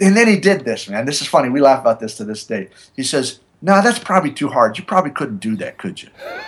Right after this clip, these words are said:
<laughs> You know what I mean? So it's like, okay, I'm half Irish, so my Irish is up. So it's like, "All right, well, let me see what I can do." He says, "Well, great, I'll see you Monday." So I, I,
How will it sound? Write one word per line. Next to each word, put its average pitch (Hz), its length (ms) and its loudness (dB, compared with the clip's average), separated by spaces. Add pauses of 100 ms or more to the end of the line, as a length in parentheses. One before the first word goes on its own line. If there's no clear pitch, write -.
<laughs> 807 40 -10 (800)
You 127 80 -16
know 131 60 0
what 139 100 2
I 135 60 -2
mean? 147 180 -8 (180)
So 196 160 6
it's - 140 2
like, 160 240 2
okay, 175 420 2
I'm 175 240 -4
half 175 300 2
Irish, 143 440 0
so 123 200 -2
my 139 200 -2
Irish 139 360 0
is 104 120 -20
up. 107 160 -8
So 110 120 -14
it's 107 100 -14
like, 98 180 -12 (300)
"All 180 100 2
right, 190 140 6
well, 175 80 -2
let 208 140 4
me 208 80 -2
see 208 180 -2
what 180 120 0
I 170 60 0
can 170 120 -10
do." 160 80 -4
He 143 80 -4
says, 139 160 -8
"Well, 139 80 -10
great, 175 160 4
I'll 139 100 6
see - 160 -6
you 160 80 -4
Monday." 139 400 -4 (400)
So - 420 0 (120)
I, 104 40 -4 (1040)
I, - 220 -10